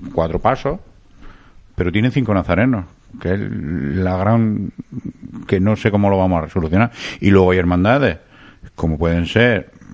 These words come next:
el Silencio, que tiene muchísimos nazarenos y tiene un paso. O, o, o, o te digo yo, la Estrella, dos pasos y tiene muchísimos nazarenos. Se está replanteando y se está viendo. Entonces, el tiempo de paso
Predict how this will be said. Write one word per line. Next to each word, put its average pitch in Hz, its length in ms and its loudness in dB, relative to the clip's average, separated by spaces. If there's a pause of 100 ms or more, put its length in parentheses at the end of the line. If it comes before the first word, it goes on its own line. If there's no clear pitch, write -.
(120)
el - 100 -4
Silencio, 117 600 2 (540)
que 69 120 -6
tiene 80 180 0
muchísimos 104 360 4
nazarenos 95 380 2
y - 40 -2
tiene 123 160 2
un 95 80 0
paso. 85 380 -4 (720)
O, 73 200 0
o, 65 120 -4
o, 71 680 -4 (220)
o 82 120 -4
te 90 100 0
digo 82 120 0
yo, 110 160 6
la 90 100 0
Estrella, 101 460 2
dos 85 140 0
pasos 85 260 -2
y 107 60 4
tiene 117 180 4
muchísimos 95 380 2
nazarenos. 98 500 0 (1400)
Se 95 120 -2
está 90 180 -2
replanteando 104 680 2
y - 40 0
se - 100 2
está 101 160 -2
viendo. 76 340 0
Entonces, 98 500 0
el 87 160 -4
tiempo 107 280 4
de 117 100 4
paso 123 480 2